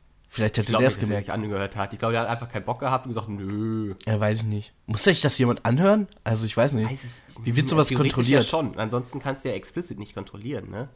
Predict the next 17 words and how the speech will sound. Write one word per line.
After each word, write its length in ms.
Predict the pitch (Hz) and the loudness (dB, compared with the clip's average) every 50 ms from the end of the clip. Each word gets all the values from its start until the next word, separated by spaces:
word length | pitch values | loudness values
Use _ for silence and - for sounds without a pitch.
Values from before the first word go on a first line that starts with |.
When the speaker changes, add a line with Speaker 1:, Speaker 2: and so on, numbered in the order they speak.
| _ _ | _ _
Speaker 1:
Ja, 300 | - 113 107 104 101 98 - - | -2 0 2 2 0 -2 -6 -4
aber 240 | - 117 110 113 | -2 -2 2 4
wer 80 | 117 117 | 4 6
macht 220 | 127 143 139 - | 6 6 4 4
das? 260 | 110 104 - - - - - - _ - _ _ _ - | 0 0 -2 -4 -6 -12 -20 -20 _ -20 _ _ _ -8
Eine 120 | - 113 110 | -4 -4 -4
Firma 300 | - - 131 123 131 127 | 2 2 4 4 4 2
voll 160 | - 135 123 | 2 4 4
Inder, 340 | 127 147 175 147 104 95 98 | 6 6 6 4 4 4 4
oder? 260 | 120 147 165 139 - _ _ _ _ _ - - - _ _ _ _ _ _ _ | 4 2 2 0 -4 _ _ _ _ _ -20 -20 -20 _ _ _ _ _ _ _
Speaker 2:
Ja, 180 | - 92 92 | -4 0 2
Speaker 1:
Hier 100 | 95 95 | 2 4
schön 180 | 92 131 131 131 | 4 4 2 4
so 60 | 123 123 | 4 4
eine 100 | 123 117 | 4 4
Speaker 2:
ja, 60 | - | 4
Speaker 1:
Inderfabrik. 520 | 151 160 143 117 - - 110 101 98 107 | 4 6 4 4 4 2 -2 0 0 -4